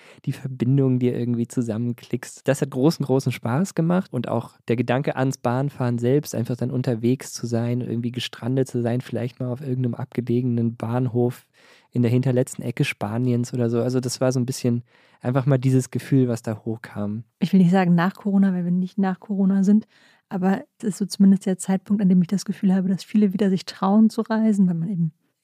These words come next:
Speaker 2: geimpft ist, im besten Fall und so weiter. Und es ist irgendwie, ich finde, es ist eine komplett neue Erfahrung irgendwie, weil man so lange nicht konnte und es auch bei jeder Reise ist jetzt der Corona-Test negativ.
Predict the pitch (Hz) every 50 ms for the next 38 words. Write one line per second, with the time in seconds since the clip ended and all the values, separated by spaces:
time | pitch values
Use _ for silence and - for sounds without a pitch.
0 | _ _ - - 208 214 214 - - 302 220 196 165 - - - _ - 175 175
1 | 190 185 - - - 180 - - 202 185 180 185 - _ _ _ _ _ _ _
2 | - 202 190 - 202 214 214 196 - - - 175 160 - 285 214 - - 208 196
3 | 175 180 180 170 - - 196 190 180 226 214 - 208 175 196 - - - - 196
4 | 196 196 202 196 - 180 - - - 190 190 185 175 185 185 254 190 180 175 165
5 | 190 165 190 180 185 185 170 - 185 185 185 190 190 190 185 - - _ _ _
6 | _ - - - 220 208 208 202 - 220 220 214 170 175 185 - 277 214 190 180
7 | 175 - - _ _ _ - 208 190 226 208 214 202 180 - - - 220 190 190
8 | 202 202 - - - - - 196 190 - - 208 202 - 226 185 196 185 180 185
9 | 180 - - - 180 170 - - 190 180 175 170 175 175 170 - - - 180 180
10 | 180 175 - _